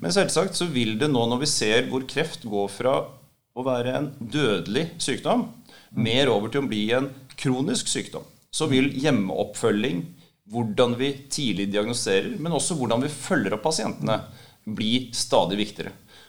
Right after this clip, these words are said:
Speaker 1: Og begreper som digital therapeutics, hvor du faktisk går inn og heller gir en beskjed til mennesker om hvordan de skal,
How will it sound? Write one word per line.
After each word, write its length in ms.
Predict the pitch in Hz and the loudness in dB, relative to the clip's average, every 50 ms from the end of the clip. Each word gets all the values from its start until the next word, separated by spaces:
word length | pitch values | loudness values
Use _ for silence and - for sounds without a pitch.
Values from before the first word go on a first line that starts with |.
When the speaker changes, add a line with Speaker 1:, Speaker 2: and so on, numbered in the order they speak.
| _ - | _ 0
Speaker 1:
Og 440 | - 120 127 131 123 - - - - | 2 4 4 4 4 2 -2 -8 -6
begreper 580 | 123 117 127 113 110 101 98 101 - - 127 | -2 0 2 4 4 4 4 4 2 0 0
som 220 | - 117 110 110 90 | 0 0 0 0 -2
digital 400 | 104 101 90 104 104 123 120 120 | -2 -4 -4 -4 -4 -2 -2 -2
therapeutics, 640 | - 120 117 113 - 117 110 110 - 107 - - | -2 -2 -4 -4 -6 -8 -8 -6 -8 -8 -6 -6
hvor 100 | - 107 107 - | -8 -8 -8 -10
du 80 | 117 107 | -8 -6
faktisk 380 | 113 101 - 117 120 120 113 | -6 -6 -4 -4 -4 -4 -2
går 320 | 104 104 107 120 123 - - | -2 2 2 2 2 2 2
inn 340 | 107 107 110 127 131 - | 0 2 4 2 2 2
og 140 | - 107 - | 0 -4 -4
heller 340 | - 117 104 95 92 92 110 | -2 -2 -2 -2 -2 -2 -4
gir 460 | 123 117 101 95 98 101 110 120 120 - - - - - _ - | -4 -4 -4 -2 -2 0 0 -2 -2 -6 -12 -18 -20 -14 _ -2
en 260 | 104 107 110 110 - - - - - - | 0 0 0 -2 -8 -12 -18 -20 -12 -8
beskjed 480 | - 120 - - - 139 127 180 196 | -4 -2 -2 0 2 2 0 0 0
til 80 | - 214 | 0 0
mennesker 460 | 185 160 - - - 110 117 113 - - - - 104 | 0 0 0 -2 0 0 0 0 0 -4 -6 -2 0
om 180 | 107 110 120 | 2 2 2
hvordan 300 | 101 101 95 85 101 101 | 0 0 -2 -2 -2 -2
de 80 | 107 110 | -2 -2
skal, 400 | - - 120 120 123 123 120 | -2 2 2 2 2 2 0